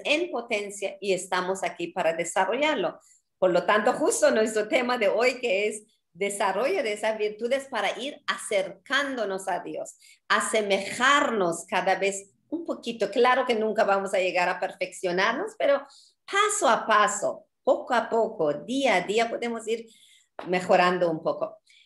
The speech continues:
Nubia, queremos escucharte <laughs> más sobre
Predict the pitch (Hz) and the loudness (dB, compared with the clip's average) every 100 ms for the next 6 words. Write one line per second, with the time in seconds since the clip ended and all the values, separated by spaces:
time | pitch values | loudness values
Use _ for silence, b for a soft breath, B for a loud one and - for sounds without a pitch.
0 | b 220 277 311 285 233 180 151 139 98 | b 0 6 6 6 6 6 6 2 0
1 | 285 285 294 294 240 - 226 226 220 185 | 0 2 2 0 -2 -4 -8 -2 2 2
2 | 214 151 147 - 277 302 285 233 254 277 | 2 -2 -4 -6 -2 0 2 2 4 6
3 | 302 - - 254 214 220 220 208 - | 6 4 4 4 4 6 6 6 0